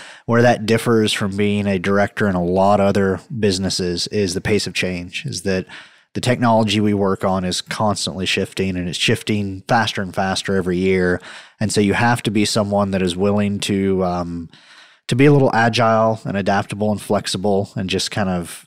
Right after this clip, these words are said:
expect those shifts. And you have to basically build into your team kind of that knowledge of, hey, the really cool thing we're working on right now, a year from now, we may have to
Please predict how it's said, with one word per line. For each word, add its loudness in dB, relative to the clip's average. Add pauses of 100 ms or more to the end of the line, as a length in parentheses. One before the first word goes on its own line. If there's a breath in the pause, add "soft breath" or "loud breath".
(120)
expect -2
those 2
shifts. 0
And -8
you -2
have -2
to 0 (1000 loud breath)
basically 4
build 2
into 0
your -2
team -4 (280)
kind 2
of 4
that 0
knowledge 0
of, -6
hey, 4
the -2
really 2
cool 0
thing -2
we're -2
working -2
on 0
right 0
now, -2
a -2
year -2
from -2
now, 0
we -2
may -2
have -4
to 0